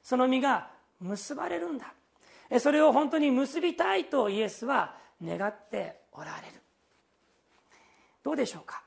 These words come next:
悔い改めの実というもの、えー、皆さんにとってどういうものでしょうか？えー、悔い改めの実、それは、えー、聖霊であり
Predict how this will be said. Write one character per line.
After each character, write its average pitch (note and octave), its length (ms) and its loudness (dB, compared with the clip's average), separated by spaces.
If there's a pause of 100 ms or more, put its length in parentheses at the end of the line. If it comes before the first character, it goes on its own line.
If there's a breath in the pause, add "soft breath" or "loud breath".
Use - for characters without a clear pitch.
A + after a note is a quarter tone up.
(640 soft breath)
悔 G#3 160 0
い G#3 220 4
改 G#3+ 120 -4
め G#3+ 100 -6
の F#3 140 -4
実 A3+ 180 -2 (360)
と - 80 -12
い D#3+ 120 -8
う E2 60 -8
も D#2 160 -10
の、 - 120 -16 (840 soft breath)
え E3+ 380 -18
ー、 D#3+ 40 -16
皆 F3 160 -4
さ E3 100 -10
ん E3+ 40 -6
に D#3+ 60 -8
と F3 120 -8
っ - 20 -10
て E3 420 -6
ど A#3 160 -6
う D#4+ 60 -8
い D#4 40 -4
う C4 40 -4
も G#3 80 -8
の F3 80 -10
で E3+ 80 -12
し - 100 -18
ょ - 80 -20
う - 40 -20
か？ - 180 -20 (1400 loud breath)
え D3+ 320 -18
ー、 - 40 -18
悔 E3+ 280 0
い - 20 -6
改 E3+ 120 -6
め E3+ 80 -8
の E3 100 -6
実、 E3+ 240 -8 (140)
そ - 160 -18
れ D#3+ 100 -12
は、 F3 280 -10 (640 soft breath)
え - 20 -20
ー、 C#3 40 -20 (200)
聖 F3 300 -2
霊 F3 180 2
で F3+ 140 2
あ F3+ 80 0
り E3 140 -6